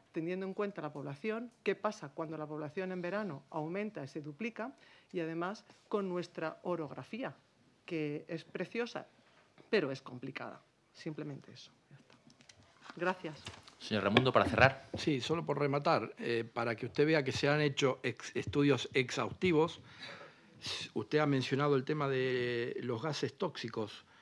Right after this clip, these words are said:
Speaker 3: También le hemos pedido a Servicios Industriales que emita un informe al respecto de la instalación de gasolinera. Se lo voy a suministrar.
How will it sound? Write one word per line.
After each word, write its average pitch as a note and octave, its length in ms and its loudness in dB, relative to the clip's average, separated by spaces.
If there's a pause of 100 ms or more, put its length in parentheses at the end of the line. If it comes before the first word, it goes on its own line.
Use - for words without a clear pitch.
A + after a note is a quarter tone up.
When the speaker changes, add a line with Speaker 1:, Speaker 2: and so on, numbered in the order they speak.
(380)
Speaker 3:
También C#3 300 2
le E3 80 4
hemos D3+ 540 2 (180)
pedido D3 720 4
a B2+ 120 2
Servicios C#3 440 0
Industriales D3+ 460 0
que C#3 120 -2
emita C#3 280 0
un C3 80 0
informe D3 320 0
al A#2 80 0
respecto C3 420 -2
de B2 60 0
la A#2 80 0
instalación B2 340 -4
de C3+ 80 0
gasolinera. B2+ 600 -2 (380)
Se - 160 -4
lo A#2+ 100 2
voy C#3+ 100 6
a C#3 60 4
suministrar. B2 540 -2